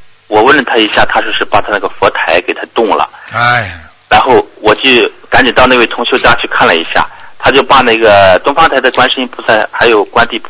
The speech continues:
Speaker 1: 萨，呃，还有太岁菩萨呢，在有一块板上面，呃，放得挺高。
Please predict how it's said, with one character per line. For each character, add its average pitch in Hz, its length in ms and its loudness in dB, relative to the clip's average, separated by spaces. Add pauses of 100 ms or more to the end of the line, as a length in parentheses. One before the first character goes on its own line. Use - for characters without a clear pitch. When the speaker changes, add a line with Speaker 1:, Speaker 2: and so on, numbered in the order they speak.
(100)
Speaker 1:
萨， 98 160 2 (380)
呃， 95 260 2
还 107 120 2
有 98 160 0
太 - 220 -6
岁 - 200 -8
菩 - 100 -16
萨 98 120 -4
呢， 85 180 -2 (340)
在 101 280 2
有 90 120 -2
一 107 120 0
块 110 320 0
板 78 260 0 (100)
上 117 120 2
面， 95 100 0 (260)
呃， - 320 -6 (240)
放 - 140 2
得 92 80 -4
挺 - 220 -12
高。 92 280 2